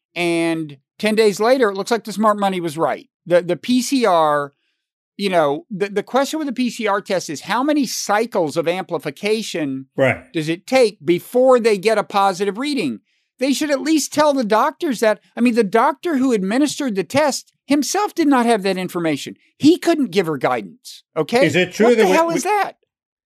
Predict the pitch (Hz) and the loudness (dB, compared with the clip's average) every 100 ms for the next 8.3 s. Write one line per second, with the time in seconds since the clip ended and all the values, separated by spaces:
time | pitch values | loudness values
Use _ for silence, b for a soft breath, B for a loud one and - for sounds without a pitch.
0 | _ 139 147 170 202 214 202 196 143 147 | _ -4 -2 0 2 2 2 -2 -4 -2
1 | 151 139 143 156 156 - 147 - 156 127 | 0 -2 -2 -2 -2 -2 -2 0 -4 -4
2 | 135 120 123 127 131 131 135 123 - 127 | -4 -2 -2 -2 0 0 -2 -6 -6 -4
3 | 123 120 110 110 117 123 127 120 120 113 | -4 -6 -6 -4 -2 -4 -4 -4 -4 -6
4 | - _ _ _ _ - 101 110 110 117 | -14 _ _ _ _ -10 -8 -6 -2 -2
5 | 117 - 110 113 120 123 147 175 151 _ | -2 -6 -8 -8 -6 -4 -4 -4 -10 _
6 | _ _ - 262 294 233 - 226 196 165 | _ _ -6 -2 0 0 -2 -6 -6 -10
7 | 151 - 208 - 156 170 156 214 202 - | -4 -2 -2 0 0 0 -2 -2 -2 -4
8 | 240 214 | -6 -8